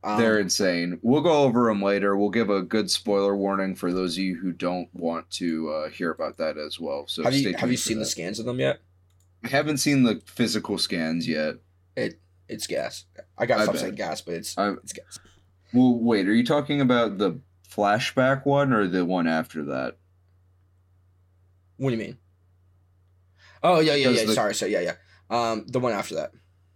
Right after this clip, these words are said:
Speaker 2: Okay, cool. No, I haven't seen that then. Okay. Cool. Uh, yeah, so that is actually a pretty big drop
Speaker 1: Mm.
Speaker 2: for J J K and a pretty big drop for the next one we got going here, too.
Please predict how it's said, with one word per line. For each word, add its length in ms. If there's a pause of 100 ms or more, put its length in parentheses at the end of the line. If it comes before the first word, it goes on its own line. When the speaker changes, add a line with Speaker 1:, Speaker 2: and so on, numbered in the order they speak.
(140)
Speaker 2:
Okay, 380
cool. 260
No, 140
I 60
haven't 240
seen 180
that 200
then. 160 (200)
Okay. 140 (1200)
Cool. 240 (920)
Uh, 160
yeah, 320
so 160
that 140
is 140
actually 320
a 60
pretty 260
big 280
drop 280
Speaker 1:
Mm. 100
Speaker 2:
for 120
J 180
J 120
K 260
and 240
a 40 (120)
pretty 300
big 380
drop 380 (460)
for 140
the 100
next 280
one 120
we 100
got 240
going 240
here, 160
too. 340